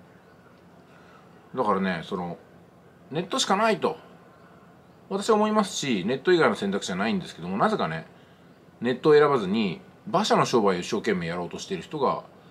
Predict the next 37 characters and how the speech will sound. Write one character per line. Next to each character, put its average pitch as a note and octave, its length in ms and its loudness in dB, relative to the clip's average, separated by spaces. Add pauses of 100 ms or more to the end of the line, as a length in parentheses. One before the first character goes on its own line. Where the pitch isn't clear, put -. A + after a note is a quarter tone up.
(140)
ま G#2+ 140 -2
だ G2+ 60 0
ま A2+ 100 2
だ G2 60 0
多 G2+ 140 0
い G#2 40 0
っ - 40 -8
て - 80 -12
こ D2+ 80 -10
と - 80 -16
な - 60 -16
ん - 40 -20
で - 60 -20
し - 60 -18
ょ G2+ 40 -10
う - 20 -8
ね。 D#3+ 160 -8 (880)
つ G#3+ 100 -4
い A3+ 80 2
で A3+ 100 6
に、 A3+ 320 0 (480)
情 G3+ 280 6
報 A#3 160 6
の G#3+ 80 2
こ G3+ 80 2
と F#3+ 80 4
な A#2+ 80 6
ん E2 60 -2
で - 60 -14
す - 60 -18
け D#3+ 80 -14
ど E2 60 -10
も、 D3+ 320 -6 (720)
情 A3 220 6
報 A3+ 100 6
も A3 100 2
ね、 A3+ 140 -2